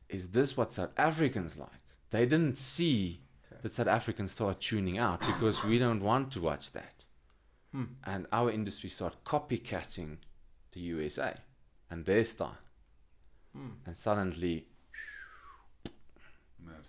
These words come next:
Speaker 1: it started going very slowly, but eventually it did. And, I mean, in the last ten, fifteen years, it's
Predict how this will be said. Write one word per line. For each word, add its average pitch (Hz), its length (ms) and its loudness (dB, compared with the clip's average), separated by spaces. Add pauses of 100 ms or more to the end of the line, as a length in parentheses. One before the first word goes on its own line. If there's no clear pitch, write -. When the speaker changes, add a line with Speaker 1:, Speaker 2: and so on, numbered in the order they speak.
(280)
Speaker 1:
it 110 140 -12
started 92 360 4
going 113 120 -2
very 208 180 2
slowly, 104 420 4 (560)
but 85 120 -4
eventually 90 460 0
it 67 100 -8
did. 65 140 -8 (1040)
And, 104 220 -6
I 101 60 0
mean, 107 140 2
in 101 80 0
the 95 60 2
last 101 380 2
ten, 107 220 2
fifteen 98 480 -4
years, - 920 -2 (120)
it's - 320 -10